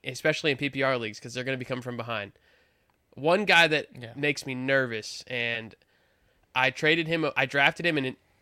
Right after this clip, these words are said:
Speaker 1: in a fourteen team league two nights ago, traded him away the next morning for Mike Williams, is David Montgomery.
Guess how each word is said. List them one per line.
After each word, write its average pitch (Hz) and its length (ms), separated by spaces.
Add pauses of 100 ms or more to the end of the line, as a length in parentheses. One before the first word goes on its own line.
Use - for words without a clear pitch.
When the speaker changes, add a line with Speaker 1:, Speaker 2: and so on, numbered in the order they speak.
(180)
Speaker 1:
in 131 160
a 120 60
fourteen 165 520
team 139 280
league 123 300
two 143 140
nights 117 260
ago, 110 340
traded 135 300
him 135 120
away 117 580
the 117 100
next 117 400
morning 120 400
for 110 420
Mike 113 260
Williams, 135 460
is 120 160
David 120 300
Montgomery. 113 480